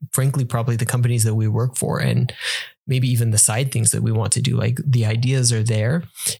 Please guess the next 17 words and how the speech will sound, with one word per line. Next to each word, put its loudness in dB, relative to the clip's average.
It's 0
about -2
which 2
are 2
the 0
best 0
ideas. 0
How -2
do 0
we 2
find 0
that 0
out? 0
And 2
how 2
do 0
we, 0